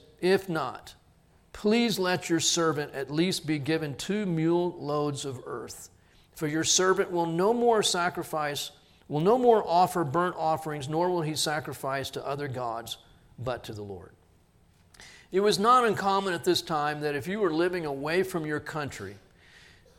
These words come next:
that if you had the chance, you would take dirt from your country and you would build a shrine to your national god. Because the belief was that every country had its own god. And so if you could take some dirt from your country, it was like your god would come with the dirt.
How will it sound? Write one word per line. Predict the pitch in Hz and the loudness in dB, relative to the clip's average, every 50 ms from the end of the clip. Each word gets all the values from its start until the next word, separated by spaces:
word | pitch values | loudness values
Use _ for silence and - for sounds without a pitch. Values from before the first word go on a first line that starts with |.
| _ _ _ _ - | _ _ _ _ 0
that | 131 170 175 175 | 4 4 6 6
if | 143 151 | 4 2
you | 185 180 180 | 0 0 0
had | 160 196 226 254 269 220 | 0 0 0 0 2 2
the | 214 - | 2 0
chance, | - - 208 208 196 165 147 147 - - | 2 0 0 0 0 0 -4 -6 -6 -4
you | 185 208 | -4 0
would | 220 208 - - | 0 0 0 0
take | - 190 180 156 131 131 123 117 | -2 -2 -2 -2 -4 -8 -8 2
dirt | 110 202 226 226 151 - - - - - | 4 6 8 8 6 4 -4 -8 -14 -16
from | - - 160 147 151 | -8 -6 -4 -2 0
your | 170 208 233 226 | 2 4 4 4
country | 220 - - 202 202 202 - - 156 139 139 139 127 - | 2 0 -2 0 0 0 -2 -4 -6 -6 -6 -6 -8 -6
and | 143 139 147 | -8 -6 -4
you | 175 202 208 | -4 0 4
would | 190 170 143 | 4 4 4
build | 170 170 160 143 | 4 0 2 2
a | 143 135 | 0 -2
shrine | - - - 185 202 226 226 190 160 151 151 151 135 | -2 -4 -2 0 0 0 2 0 -2 -2 -4 -6 -8
to | - 160 143 | -8 -8 -8
your | 135 147 175 202 202 196 190 185 170 185 | -4 -4 -2 2 4 4 4 2 0 -4
national | 147 147 165 165 165 147 - - 180 151 143 135 | -8 -4 -4 -2 -2 -4 -4 -6 -4 -4 -4 -2
god. | 117 135 123 107 - - - - - _ _ _ - - - _ _ - | -2 -2 -2 -2 -4 -8 -12 -16 -20 _ _ _ -20 -20 -20 _ _ -6
Because | 160 160 - 208 208 202 151 | -6 0 4 4 4 4 4
the | 165 185 | 2 0
belief | 151 175 233 302 349 339 339 339 | 2 4 6 8 8 8 6 4
was | 180 165 147 147 175 143 - | 0 0 2 2 0 -2 -2
that | 180 165 160 - | -2 -4 -2 -2
every | 170 180 202 190 233 240 | 0 0 2 2 0 -4
country | 196 - 190 190 175 165 - 175 175 165 | -4 -4 -4 -4 -4 -2 -2 -4 -4 -4
had | 156 160 156 160 | -4 -4 -4 -4
its | 165 - - | -2 -2 -2
own | 147 147 151 151 | -4 -4 -6 -4
god. | 147 220 247 269 220 143 - - - - - _ _ _ _ _ - - _ _ - | 0 2 2 2 2 -2 -4 -10 -16 -20 -20 _ _ _ _ _ -20 -20 _ _ -4
And | 160 160 160 | -4 -2 0
so | - 190 190 180 | 4 4 6 6
if | 147 160 | 6 4
you | 202 - | 0 2
could | - 180 - | 2 0 2
take | - 214 233 233 - | 4 2 2 4 2
some | - 214 185 165 135 | 2 0 2 0 4
dirt | 123 214 277 330 302 - - | 4 6 6 6 6 4 0
from | - 185 180 | -4 -2 0
your | 170 165 156 | 0 0 0
country, | - 185 190 190 185 - 202 185 | 0 -2 -2 -2 -2 -2 -4 -2
it | 170 | -2
was | 170 147 | -2 -2
like | 175 175 170 - - | 0 -2 -2 -2 0
your | 160 156 | -2 -2
god | 143 - 175 180 190 185 156 143 131 | 0 2 2 4 4 4 2 2 0
would | 139 127 - | -6 -8 -4
come | - 165 151 147 139 | -4 -4 -4 -2 -2
with | 147 139 143 - | -2 -4 -4 -4
the | 139 | -6
dirt. | 127 110 131 117 92 - - - | -4 -4 -4 -4 -6 -8 -14 -20